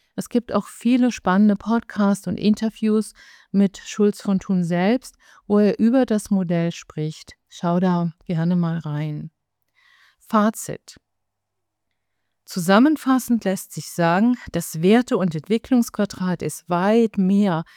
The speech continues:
als nur ein theoretisches Modell. Es ist ein kraftvolles Werkzeug, das dir helfen kann, dich selbst, andere und schwierige Situationen besser zu verstehen.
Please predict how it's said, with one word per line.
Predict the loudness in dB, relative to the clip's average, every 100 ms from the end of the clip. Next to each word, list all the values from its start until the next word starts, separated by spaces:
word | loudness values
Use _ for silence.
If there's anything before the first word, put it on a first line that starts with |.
| -20 -6
als | -6 0
nur | 4 4 4
ein | 0 -4
theoretisches | -2 -4 -2 -4 -6 -10 -8
Modell. | -6 -4 -6 -8 -12 -14
Es | -10
ist | -8 -6
ein | -8
kraftvolles | -2 0 0 -4 -8 -8 -10 -2
Werkzeug, | -2 -2 -4 0 0 0 _ -20 -20
das | -12 -12
dir | -8 -4
helfen | 0 -2 0 -2
kann, | 2 2 4 2
dich | 0 -4
selbst, | 0 2 2 -2 -16 _ -20 _ _
andere | 0 2 4 2 2 2 2 -2 _ _
und | 0 0 0
schwierige | -6 -2 0 0 0 -4
Situationen | -6 -8 -6 -10 -10 -2 2 6 6
besser | 4 -2 -6 -12
zu | -12
verstehen. | -10 -10 -10 -6 -4 -4 -8